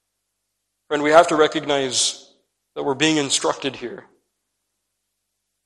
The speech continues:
We're being instructed to think about the Word of God and its use in a way very different than the world, very different than our own flesh would. What do I mean by that? The psalmist says this is a thing of majesty,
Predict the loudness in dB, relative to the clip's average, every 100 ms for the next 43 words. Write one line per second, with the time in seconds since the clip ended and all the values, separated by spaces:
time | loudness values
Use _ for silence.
0 | _ -12 0 0 2 4 4 4 -2 -2
1 | 2 2 0 -6 -12 -2 2 2 0 0
2 | 2 2 2 2 2 2 -4 -12 -12 -8
3 | -6 -6 -6 -6 -4 -2 -4 -4 -4 0
4 | 0 0 2 2 0 -4 -4 -6 -8 -10
5 | -10 -6 -4 -4 -4 -10 -20 _ _ _
6 | _ _ _ _ _ -4 0 0 0 -2
7 | -2 -2 -4 -6 -6 -6 -6 -10 -14 -18
8 | -20 _ _ _ _ _ _ _ _ _
9 | _ 2 2 4 4 4 4 2 -8 -12
10 | -20 -20 _ _ _ _ _ _ _ _
11 | _ -4 4 8 10 8 6 4 4 4
12 | 2 -2 0 -4 -2 0 0 0 -4 -6
13 | -10